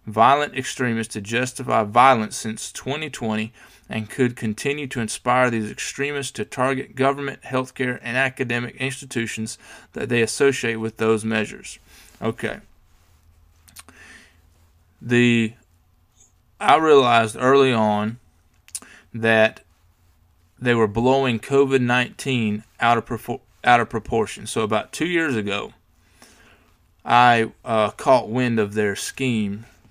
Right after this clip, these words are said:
so to speak, and I, I said, "This, this is, this is ridiculous. We're, this is, they're trying, deliberately trying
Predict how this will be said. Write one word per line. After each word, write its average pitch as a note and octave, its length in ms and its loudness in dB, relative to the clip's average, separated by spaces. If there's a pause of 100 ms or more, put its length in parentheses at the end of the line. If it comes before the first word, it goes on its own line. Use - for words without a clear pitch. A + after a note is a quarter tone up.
(220)
so G#2+ 280 -4
to G2+ 40 -8
speak, - 540 -2 (500)
and A#2 460 0 (720)
I, - 140 -14 (160)
I B2+ 60 -8
said, B2+ 220 -4
"This, C3+ 180 0
this C3+ 340 -2
is, A#2+ 240 -4 (220)
this - 220 -6
is B2+ 120 -2
ridiculous. G#2 720 -2
We're, A#2+ 160 -4
this B2+ 320 -2
is, A2 340 -6 (480)
they're C#3 180 6
trying, C#3+ 640 0
deliberately C3+ 600 2
trying C3 640 -2